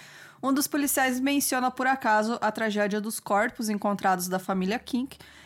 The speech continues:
e esse jovem tenta cometer suicídio pulando da ponte onde ele tava. Mas os policiais conseguem salvar ele, e aí ele afirma que ele é Gustave King. Mas no dia seguinte ele já revela, na verdade, <laughs> quem que ele era. Ele não, não dura muito tempo, as mentiras dele.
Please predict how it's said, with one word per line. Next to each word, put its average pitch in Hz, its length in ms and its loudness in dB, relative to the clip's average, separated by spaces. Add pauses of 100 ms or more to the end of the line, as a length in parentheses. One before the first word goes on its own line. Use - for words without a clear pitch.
(100)
e 277 120 0
esse 320 260 2
jovem 269 360 2
tenta 269 280 -2
cometer 262 320 -2
suicídio 262 500 -4
pulando 262 400 -2
da 269 160 0
ponte 254 520 -2
onde 202 180 2
ele 208 140 -2
tava. 170 440 0 (600)
Mas 220 320 2
os 240 120 0
policiais 247 540 0
conseguem 247 440 0
salvar 269 640 4
ele, 220 320 2
e 254 140 -2
aí 226 160 2
ele 220 140 0
afirma 233 460 -4
que - 140 -6
ele 294 120 0
é 214 300 2
Gustave 214 560 -2
King. 156 300 -4 (1200)
Mas 311 200 2
no 370 120 2
dia 349 140 2
seguinte 311 500 0
ele 302 220 2
já 254 260 6
revela, 233 520 2
na 220 100 2
verdade, 196 640 0
<laughs> - 80 -8
quem 226 140 -2
que - 120 -4
ele 220 180 0
era. 196 440 2
Ele 185 160 -2
não, 180 300 -6
não 220 180 0
dura 208 200 0
muito 190 260 -2
tempo, 190 280 -2
as 190 100 -4
mentiras 180 480 -4
dele. 180 360 -6